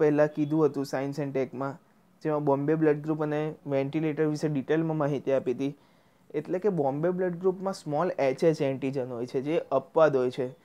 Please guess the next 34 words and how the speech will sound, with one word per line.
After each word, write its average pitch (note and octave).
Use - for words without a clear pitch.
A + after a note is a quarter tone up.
લાખમાં F3+
એ E3
એક E3
એન્ટિજન C#3
મળે B2+
છે, C3
બરાબર D3+
છે G#3+
મિત્રો? D#3
એટલે C#3+
કે F3+
બોમ્બે C3+
બ્લડ D3
ગ્રુપમાં D#3+
સ્મોલ D3
એચ C#3
એચ C#3
એન્ટિજન B2+
હોય B2+
છે, C#3+
એટલે C3+
none C#3+
of C3
above C3
છે, B2
બરાબર F#3+
છે G#3
મિત્રો D3
આમાં? C3+
લાસ્ટ D3+
ક્વેશ્ચન, C#3
what F3
is -
pretonamid? D3+